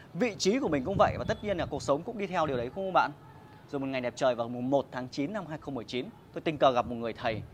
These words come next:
Người thầy nói, "Thứ em có thể phát triển được lên, muốn phát triển trong cuộc sống của em, muốn công việc yoga của em trở nên đột phá hơn, em phải hiện diện trước công chúng nhiều hơn." Và kể từ giây phút đó, tôi bắt đầu luyện tập. Tôi luyện tập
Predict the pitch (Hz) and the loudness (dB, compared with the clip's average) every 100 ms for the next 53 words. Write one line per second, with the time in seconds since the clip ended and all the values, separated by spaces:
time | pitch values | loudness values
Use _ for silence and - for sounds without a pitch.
0 | - - 151 147 131 135 139 - - - | -20 -8 -2 0 0 0 -2 -6 -20 -20
1 | - - - 175 240 330 - 156 160 131 | -20 -20 -6 0 0 -2 -6 -6 -4 -6
2 | 202 - 110 107 135 135 - - - 147 | -6 -4 -4 0 0 0 -8 -18 -10 -2
3 | 226 254 302 262 151 131 156 135 - 131 | -2 2 2 4 2 0 -6 -6 -2 -2
4 | 190 143 135 135 160 226 214 160 156 151 | 2 0 0 -4 0 0 2 0 2 2
5 | 147 117 123 113 120 117 113 107 151 156 | 2 2 -2 -2 -6 -4 -2 -2 0 -2
6 | 123 - - 151 151 131 104 - 165 - | -4 -16 -2 0 0 -2 -12 -2 -2 -2
7 | 147 170 - - - 139 117 123 131 165 | -2 -2 -2 -8 -4 -4 -4 -6 -4 -2
8 | 107 139 147 120 - - - 151 175 160 | 0 2 2 -2 -14 -12 -2 0 4 2
9 | 104 120 135 156 220 139 120 180 - 143 | 2 -4 -4 -4 0 2 2 0 -6 -2
10 | 170 117 127 - 120 - - - - 175 | -2 0 -2 0 0 -2 -8 -20 -6 0
11 | 202 - 139 | 2 2 2